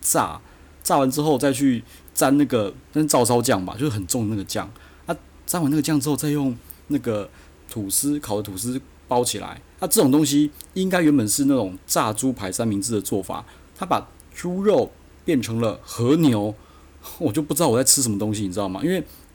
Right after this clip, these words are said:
炸的加上照烧酱，基本上我觉得它就把和牛的油的味道整个全部都盖光光了。他妈的，我根本都不知道吃什么肉。你搞不好拿一个那个什么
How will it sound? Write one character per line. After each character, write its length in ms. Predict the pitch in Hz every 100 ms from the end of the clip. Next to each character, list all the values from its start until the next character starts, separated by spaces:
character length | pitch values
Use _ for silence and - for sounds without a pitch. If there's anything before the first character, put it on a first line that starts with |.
| -
炸 240 | - 135
的 100 | 113
加 140 | 131
上 100 | 135
照 180 | 135 131
烧 160 | 120 120
酱， 300 | 127 107 107
基 200 | - 165
本 180 | 139 98
上 240 | 143 120
我 80 | 95
觉 100 | 98
得 140 | 107
它 100 | 104
就 160 | 123 131
把 280 | 101 92 - - - - - - -
和 240 | - 117
牛 200 | 139 120
的 260 | 110 113 104 - -
油 240 | 127 113 123
的 60 |
味 200 | 123 127
道 320 | 113 113 92 - - - - - - - - -
整 300 | - 107 98
个 240 | - 123 - -
全 320 | - 113 123
部 120 | 143 127 -
都 80 | 160
盖 240 | - 143
光 240 | 120 139 131
光 180 | 131
了。 60 | 127
他 80 | 139
妈 140 | 151
的， 80 | 135
我 20 |
根 120 | 104
本 40 | 135
都 80 | 131
不 40 |
知 80 | 135
道 80 | 131
吃 180 | -
什 100 | 117
么 80 | 98
肉。 240 | 104 104 92 - -
你 60 | 170
搞 120 | 147
不 40 |
好 60 | 160
拿 180 | 156 123
一 20 |
个 240 | 127 120 - - - -
那 100 | 151
个 80 | 120
什 80 |
么 160 | 107 101